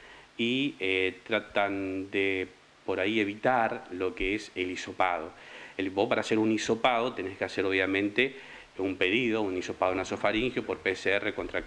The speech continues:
eh, sars cov covid diecinueve. Pero ¿qué pasa? Hay otros métodos que se utiliza, por ejemplo el test rápido de antígeno. Y eso generalmente a veces no se denuncia, no se denuncia, es un test rápido y te sale si vos tenés el antígeno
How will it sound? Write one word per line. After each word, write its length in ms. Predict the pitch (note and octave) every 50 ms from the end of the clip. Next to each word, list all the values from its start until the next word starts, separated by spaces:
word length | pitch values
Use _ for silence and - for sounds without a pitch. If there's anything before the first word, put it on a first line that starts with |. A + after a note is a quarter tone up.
| E2 F2+
eh, 160 | F#2 F2+ E2
sars 220 | - - F2+ F2
cov 140 | - F#2 F2+ - - - -
covid 300 | - F2+ F2+ F#2+ F#2+ F#2
diecinueve. 580 | F#2+ G2 - - B2+ C#3 C#3+ C3+ C3+ D3 E3+ - - - - - - - - - - - - - - - - - -
Pero 180 | A2 A2 A2
¿qué 120 | A2+ C3+ C3
pasa? 340 | - G#2 G2 - - F#2+ -
Hay 200 | F#2 G2+ G#2 G#2+
otros 280 | A#2+ B2 D3 C3 - A#2
métodos 360 | A2+ B2+ B2+ - G2+ F#2+ F#2
que 80 | F2+
se 100 | - -
utiliza, 360 | F#2 F2 F2+ F#2 F2+ - F#2 F2
por 120 | - F2
ejemplo 200 | - G#2 F#2+ F#2+
el 60 | F#2
test 200 | - G#2 G2 G#2
rápido 400 | - G2+ G2 - - G#2+ G#2 G2
de 40 | F2+
antígeno. 540 | F2+ F#2 - G2+ F#2 - - F2+ F2+ F2 F2 - - - - - - - -
Y 140 | - G2 G2+
eso 260 | G#2+ G#2+ - - C3
generalmente 720 | B2+ - G2 G2 G2+ G#2 G#2 G#2+ - A2 - A#2 A2+ A2+ - - - - -
a 120 | - F2+ F#2
veces 260 | G#2+ A2 - - G#2
no 100 | G#2+ A2
se 160 | - - F#2+
denuncia, 800 | F#2 F#2 F#2+ G#2 A2+ A#2+ A2+ G#2 - - F#2 F#2 F#2 - G#2+ A2+
no 140 | G#2 F#2 F#2
se 140 | - - F#2
denuncia, 420 | F2+ F#2+ G2+ G#2+ G#2 - G#2+ G2
es 80 | F#2 F#2
un 100 | G2 F2+
test 180 | - F#2+ -
rápido 440 | - - G#2+ G#2 G2+ - G#2+ G#2 A2+
y 40 | G#2+
te 120 | - F#2+
sale 240 | - - F#2 G2+ G#2+
si 120 | G#2 - F2+
vos 120 | F#2 -
tenés 140 | - F#2+ F#2+
el 60 | F#2+
antígeno 460 | G2 G2+ - G#2+ - - B2+ D3 E3